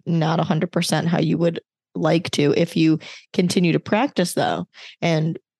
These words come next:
continue to put yourself into situations that you have to small talk and continue to utilize the skills that you learned in the book, podcast, YouTube video, Instagram post, whatever. You'll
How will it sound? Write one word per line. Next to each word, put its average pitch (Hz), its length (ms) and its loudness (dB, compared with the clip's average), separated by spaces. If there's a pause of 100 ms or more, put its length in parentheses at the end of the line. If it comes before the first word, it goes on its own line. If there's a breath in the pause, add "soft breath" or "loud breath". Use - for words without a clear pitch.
(180)
continue 190 440 4
to 170 80 4
put 214 220 0
yourself 170 280 0
into 180 160 2
situations 175 520 0
that 165 160 -2
you 170 80 0
have 165 320 -2
to 185 160 0
small 185 280 0
talk 202 300 0
and 175 140 0
continue 185 320 0
to 170 100 2
utilize 170 540 2
the 170 80 2
skills 165 340 0
that 175 160 0
you 165 80 2
learned 160 440 2
in 156 400 0
the 170 140 0
book, 156 360 0
podcast, 170 680 -2
YouTube 160 360 2
video, 156 460 4 (320 loud breath)
Instagram 165 560 0
post, 147 460 0
whatever. 170 540 0 (1700 loud breath)
You'll 190 340 4